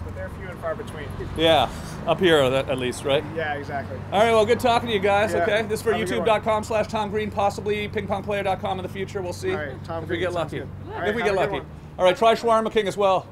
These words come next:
Speaker 1: All right, will
Speaker 2: It's a
Speaker 1: do.
Speaker 2: commercial for Shawarma King.
Speaker 1: <laughs>
Speaker 2: Okay?
Speaker 1: Yeah.
Speaker 2: You know where that is?
Speaker 1: Yeah.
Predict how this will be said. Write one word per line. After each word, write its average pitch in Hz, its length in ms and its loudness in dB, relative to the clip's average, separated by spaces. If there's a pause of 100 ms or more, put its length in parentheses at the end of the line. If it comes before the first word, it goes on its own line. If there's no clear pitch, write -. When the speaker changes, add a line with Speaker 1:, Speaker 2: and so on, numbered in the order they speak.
(140)
Speaker 1:
All 185 80 -8
right, 180 180 -6
will 175 140 -12
Speaker 2:
It's 190 120 -4
a - 20 -2
Speaker 1:
do. 202 40 -4
Speaker 2:
commercial 220 380 2
for 196 100 0
Shawarma 196 380 -2
King. 135 220 -2 (180)
Speaker 1:
<laughs> - 560 -12
Speaker 2:
Okay? 208 380 4
Speaker 1:
Yeah. - 440 -12 (280)
Speaker 2:
You 185 80 -2
know 214 80 4
where 220 100 6
that 214 160 6
is? 262 320 2 (320)
Speaker 1:
Yeah. 202 180 -10